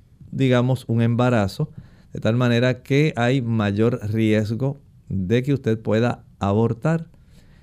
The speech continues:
Cuanto antes usted refiera esta situación a su ginecólogo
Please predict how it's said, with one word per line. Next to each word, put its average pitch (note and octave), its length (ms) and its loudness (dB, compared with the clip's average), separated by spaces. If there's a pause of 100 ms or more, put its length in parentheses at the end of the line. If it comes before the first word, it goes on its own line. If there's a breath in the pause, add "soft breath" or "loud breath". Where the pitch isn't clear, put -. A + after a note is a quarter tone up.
(280 soft breath)
Cuanto D3+ 560 4
antes C#3 480 2
usted A#2 500 0 (720)
refiera A2 840 2
esta G#2 340 0
situación A2 800 -2
a F#2+ 160 -4
su F#2 160 -4
ginecólogo A#2 880 -2